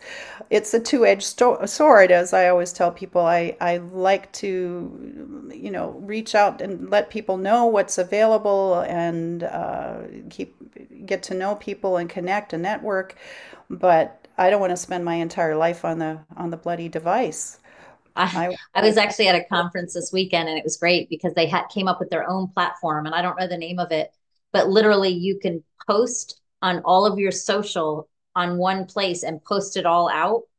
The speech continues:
Speaker 2: kinda like Canva, but it's their own big thing. So it'll post on your Instagram, your TikTok, it'll do everything, but you
Speaker 1: Nice.
Speaker 2: never have to scroll.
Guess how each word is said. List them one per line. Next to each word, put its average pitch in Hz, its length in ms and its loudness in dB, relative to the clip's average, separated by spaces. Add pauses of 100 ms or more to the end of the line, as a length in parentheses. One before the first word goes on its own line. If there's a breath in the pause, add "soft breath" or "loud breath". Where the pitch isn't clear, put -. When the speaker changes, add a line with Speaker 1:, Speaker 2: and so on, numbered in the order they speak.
(180)
Speaker 2:
kinda 311 140 -2
like 220 120 -4
Canva, 180 340 -4
but 190 100 -6
it's 180 220 -4
their 190 160 0
own 190 240 -4
big 185 260 -6
thing. 196 300 -4 (220)
So 190 160 -2
it'll 175 160 2
post 214 360 0
on 190 100 -4
your 175 100 -6
Instagram, 170 540 -6
your 160 100 -4
TikTok, 156 460 -2
it'll 175 180 -2
do 240 280 -4
everything, 202 720 0 (260)
but 196 220 -4
you 233 120 2
Speaker 1:
Nice. 220 40 4
Speaker 2:
never 220 300 4
have 208 240 -2
to 185 80 -8
scroll. 190 580 -2